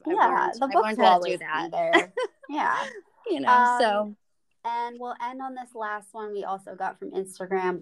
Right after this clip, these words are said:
Speaker 2: What is the first thing you notice about someone when you meet them?
Speaker 1: This was a good question.
Speaker 2: Yeah,
Speaker 1: That was
Speaker 2: I
Speaker 1: a
Speaker 2: like this one.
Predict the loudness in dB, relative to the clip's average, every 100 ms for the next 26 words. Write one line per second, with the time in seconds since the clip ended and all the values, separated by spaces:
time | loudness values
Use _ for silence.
0 | -10 0 4 6 4 6 2 4 2 2
1 | -2 -2 0 2 2 0 -2 0 0 0
2 | -2 -4 -2 -2 -2 0 0 0 -2 -2
3 | -4 -12 _ _ _ _ _ -20 -20 -10
4 | -8 -2 -2 4 6 6 2 0 2 2
5 | -4 -8 -8 -12 -14 4 8 8 6 2
6 | -4 -14 -12 -10